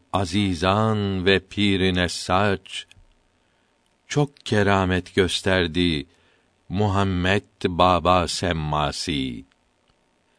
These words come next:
Seyyid Emir Gilal de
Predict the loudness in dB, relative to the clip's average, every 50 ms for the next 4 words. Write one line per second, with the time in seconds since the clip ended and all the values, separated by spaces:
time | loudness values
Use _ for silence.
0 | _ _ _ _ _ _ _ _ _ -14 -8 -2 2 2 2 2 2 0 0 0
1 | -2 -12 -4 -2 0 0 2 2 2 2 0 -2 -2 0 0 2 4 4 4 2
2 | 2 0 0 2 2 4 4 2 2 0